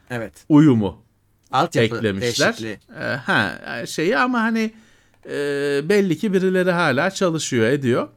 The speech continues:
Speaker 1: Hı.
Speaker 2: E, ben hala kullananlardanım.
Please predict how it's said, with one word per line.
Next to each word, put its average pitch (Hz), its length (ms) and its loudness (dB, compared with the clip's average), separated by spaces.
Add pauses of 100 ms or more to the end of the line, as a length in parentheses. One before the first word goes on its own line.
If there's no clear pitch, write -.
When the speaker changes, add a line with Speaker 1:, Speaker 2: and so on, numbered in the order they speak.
(360)
Speaker 1:
Hı. 113 340 -8 (440)
Speaker 2:
E, 64 220 -10
ben 170 200 2
hala 147 440 2
kullananlardanım. 147 1040 -2